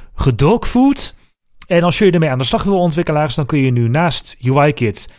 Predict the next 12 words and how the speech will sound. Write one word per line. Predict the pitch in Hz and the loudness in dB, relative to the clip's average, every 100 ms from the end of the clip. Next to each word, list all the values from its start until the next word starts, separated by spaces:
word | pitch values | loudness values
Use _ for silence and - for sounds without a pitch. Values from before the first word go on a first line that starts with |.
| _ _ | _ _
en | 139 160 | -6 -2
AppKit | - - 165 160 | -2 -2 -4 0
ook | 151 135 - - | -2 -2 -6 -8
U | 127 131 196 147 | 0 0 0 -2
X | - | -2
Kit | - 117 | -2 -4
gebruiken. | 127 113 107 143 | -2 0 -2 -4
En | 139 | -6
ik | 135 | -6
verwacht | - 135 - - | -4 -4 -6 -4
namelijk | 123 123 117 117 | -2 0 0 2
niet | 175 - - - | 0 0 -12 -20